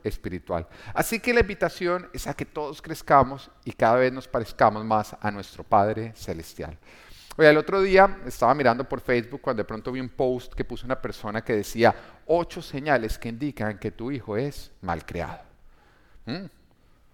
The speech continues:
Lógicamente esta persona no tiene hijos, porque si tuviera hijos no se atrevería a poner eso, porque todos los que tenemos hijos hemos experimentado que todo lo que señalamos se devuelve cuatro veces hacia nosotros, ¿no es cierto?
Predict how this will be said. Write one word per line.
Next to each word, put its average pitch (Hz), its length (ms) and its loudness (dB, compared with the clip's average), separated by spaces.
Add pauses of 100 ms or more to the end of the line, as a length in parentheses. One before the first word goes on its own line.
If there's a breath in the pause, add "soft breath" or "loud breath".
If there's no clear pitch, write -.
(140)
Lógicamente 165 500 4
esta 151 160 2
persona 113 340 -4
no 120 220 -4
tiene 123 320 0
hijos, 139 460 -4
porque 104 240 -8
si - 120 -8
tuviera 107 300 6
hijos 127 260 0
no 117 120 -8
se 120 80 -6
atrevería 104 400 2
a - 40 -8
poner 120 260 2
eso, 143 280 -2 (580 soft breath)
porque 107 640 2
todos 147 180 2
los - 100 -4
que - 80 -6
tenemos 127 380 -2
hijos 135 300 -6
hemos 117 220 -4
experimentado 110 680 0
que 123 80 -2
todo 120 180 -2
lo 147 80 -2
que - 100 -12
señalamos 127 640 2
se - 120 -6
devuelve 98 320 0
cuatro 120 300 2
veces 113 300 4
hacia 127 220 8
nosotros, 131 460 4
¿no 110 80 -2
es 127 80 -4
cierto? 185 400 6